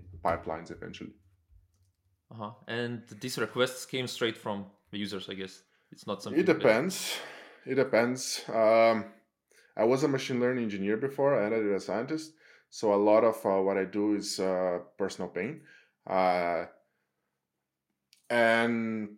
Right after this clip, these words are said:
Speaker 1: I bring a lot of, of, of my past experience into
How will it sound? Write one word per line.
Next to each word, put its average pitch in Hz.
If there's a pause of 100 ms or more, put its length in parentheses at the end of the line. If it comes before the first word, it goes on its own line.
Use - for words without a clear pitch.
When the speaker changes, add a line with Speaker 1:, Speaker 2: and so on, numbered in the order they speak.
(560)
Speaker 1:
I 107
bring 113
a 107
lot 104
of, 101
of, 95
of 107
my 107
past 117
experience 117
into 110